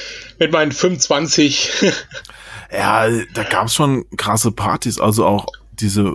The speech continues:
Speaker 2: irgendwann waren ja diese Wargaming-Geschichten, ähm, wo dann bekannte Bands gespielt haben.
Speaker 1: Ja,
Speaker 2: Und,
Speaker 1: ja, Just-,
Speaker 2: äh,
Speaker 1: Justy-, Justy-, Justice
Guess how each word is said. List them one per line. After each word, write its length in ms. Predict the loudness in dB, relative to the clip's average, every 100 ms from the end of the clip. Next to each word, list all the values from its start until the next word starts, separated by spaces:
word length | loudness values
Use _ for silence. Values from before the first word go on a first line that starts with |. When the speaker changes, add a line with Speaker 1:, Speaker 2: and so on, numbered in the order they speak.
| -4 -10
Speaker 2:
irgendwann 400 | -2 -2 0 0
waren 140 | 2 2
ja 60 |
diese 220 | 0 0 2
Wargaming-Geschichten, 1400 | 2 4 4 4 4 4 2 2 0 2 2 2 0 -6 -16 -16 -16 -18 -12 0
ähm, 380 | 2 4 2 -2 -14 -18 -20 -20 -8
wo 120 | -2 2
dann 560 | 4 4 4 2 -2 -6
bekannte 400 | -4 0 0 0
Bands 320 | 2 2 2
gespielt 560 | -2 -4 0 0 0 -2
haben. 380 | -2 -2 -4 -4
Speaker 1:
Ja, 920 | -4 -4 -2 0 0 0 0 0 0
Speaker 2:
Und, 80 | -2
Speaker 1:
ja, 260 | 0 0 0
Just-, 240 | 0 0 0
Speaker 2:
äh, 140 | 0
Speaker 1:
Justy-, 420 | 0 0 -2 -2 -2
Justy-, 760 | -2 -2 -2 -2 -2 -2 -4 -8 -20 _ _ _ _ _ _ _ _ _ _ _ _ _ _ _ _ _ _
Justice 640 | -2 -2 0 0 0 -4